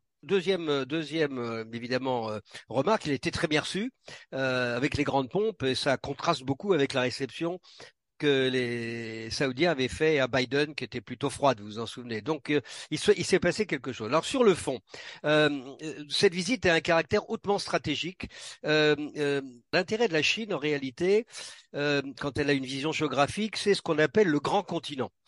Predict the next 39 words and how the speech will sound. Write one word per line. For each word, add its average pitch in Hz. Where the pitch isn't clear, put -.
C'est -
cette -
masse 185
terrestre 180
où 139
nous 139
sommes, 233
hein, 185
l'Europe, 165
où 175
il 170
y -
a 165
aussi 160
l'Asie, 165
où 190
il 185
y -
a 180
aussi 170
l'Afrique, 185
et 170
au 170
nord, 214
il 170
y 156
a 151
un 143
grand 147
toit 196
qui 202
est -
la 180
Russie. 151
Ces 139
quatre -
continents 170
forment 185
ensemble 196